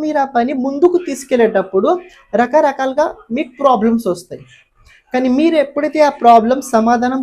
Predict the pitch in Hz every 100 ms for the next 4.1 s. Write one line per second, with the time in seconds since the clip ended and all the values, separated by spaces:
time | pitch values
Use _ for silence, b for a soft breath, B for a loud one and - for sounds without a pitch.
0 | 254 226 226 - 247 214 170 208 330 B
1 | B 185 226 240 240 233 240 254 262 269
2 | 269 - - 254 254 349 330 254 247 247
3 | - 262 320 320 233 294 311 226 175 170